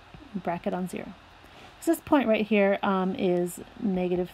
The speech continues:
three, zero. All right, so let's do our switch. Remember, f of x is y, so I'm gonna reverse everything. I'm gonna make this x equals radical y plus three.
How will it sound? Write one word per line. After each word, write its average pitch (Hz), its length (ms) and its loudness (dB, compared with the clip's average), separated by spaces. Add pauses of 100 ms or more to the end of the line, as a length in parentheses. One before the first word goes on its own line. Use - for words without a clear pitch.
three, 175 320 -4 (240)
zero. 196 300 -8 (1000)
All 339 80 6
right, - 160 0
so 226 120 0
let's 226 160 2
do 262 120 2
our 269 120 4
switch. - 440 0 (320)
Remember, 240 360 4
f 233 160 4
of 254 120 2
x 254 240 6
is 285 120 -6
y, 233 420 4 (340)
so 214 360 4
I'm 202 160 2
gonna 214 240 4
reverse 208 520 2
everything. 202 480 2
I'm 226 120 2
gonna 202 160 4
make 196 240 2
this 202 340 0
x - 400 -2
equals 202 560 -2
radical 196 680 -2 (380)
y 175 380 -6
plus - 260 -6
three. 285 220 -4